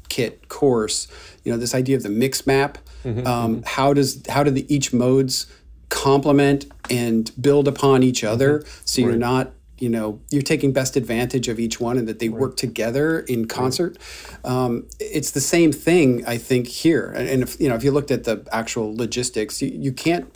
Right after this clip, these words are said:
Speaker 1: you, you need a crane to lift your, your shipping container off the,
Speaker 2: Mm-hmm.
Speaker 1: the train and put it on the back of a, of a truck. And that you have to make sure that you build the crane or you have the crane ready. You can't just
Speaker 2: Right.
Speaker 1: show up and have,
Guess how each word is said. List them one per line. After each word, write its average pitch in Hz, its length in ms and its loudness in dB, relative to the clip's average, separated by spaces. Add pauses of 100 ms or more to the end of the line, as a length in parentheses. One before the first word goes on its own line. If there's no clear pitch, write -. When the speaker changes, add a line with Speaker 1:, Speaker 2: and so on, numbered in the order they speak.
(380)
Speaker 1:
you, - 160 -4
you 151 160 4
need 180 160 6
a 143 60 4
crane 127 600 2 (120)
to - 100 0
lift 131 280 4
your, 120 220 2 (480)
your 117 340 2
shipping 160 360 2
container 120 680 0
off 127 300 0
the, 113 180 0 (340)
Speaker 2:
Mm-hmm. 117 280 -6
Speaker 1:
the 117 400 0
train 147 380 4
and 117 140 0
put 139 140 2
it 123 80 2
on 127 120 4
the 120 80 0
back 127 280 2
of 117 80 -4
a, 110 100 -8 (200)
of 113 140 -4
a 104 60 -6
truck. - 560 0 (1080)
And 127 140 2
that 135 260 0 (240)
you 139 140 2
have 143 160 0
to 127 280 2
make 135 200 4
sure 143 200 2
that 127 200 2
you 117 80 -2
build 143 240 4
the 127 40 -2
crane 147 380 2
or 107 40 0
you 117 80 2
have 135 140 4
the 123 80 -4
crane 139 300 4
ready. 131 220 2
You - 200 -4
can't 139 280 0
just 107 180 0
Speaker 2:
Right. - 80 -2
Speaker 1:
show 131 220 2
up 135 240 2
and 113 200 2
have, 113 320 -4